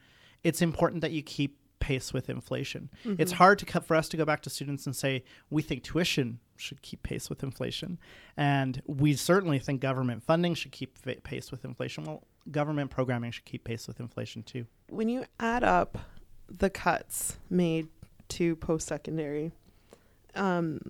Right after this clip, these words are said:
Speaker 2: it really is peanuts compared to the deficit that
Speaker 1: Mm-hmm.
Speaker 2: this province has. So to say that it's e-, essential to cut,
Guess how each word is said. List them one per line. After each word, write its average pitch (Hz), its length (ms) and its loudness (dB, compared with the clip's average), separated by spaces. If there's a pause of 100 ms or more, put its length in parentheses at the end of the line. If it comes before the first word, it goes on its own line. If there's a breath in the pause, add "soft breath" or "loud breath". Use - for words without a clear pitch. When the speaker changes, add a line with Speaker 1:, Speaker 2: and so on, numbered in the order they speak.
(280)
Speaker 2:
it 202 160 4
really 214 400 4
is 165 200 0
peanuts - 760 -2
compared 160 460 -2
to 165 120 -2
the - 80 -8
deficit - 580 -6 (300)
that 156 160 0
Speaker 1:
Mm-hmm. 233 160 4
Speaker 2:
this 165 160 -2
province - 520 -4
has. - 500 -6 (440 soft breath)
So 185 300 8
to 180 200 0
say 233 360 6
that 185 340 4
it's - 400 -2 (200)
e-, - 100 -2
essential 190 540 6
to 170 100 -2
cut, - 480 -2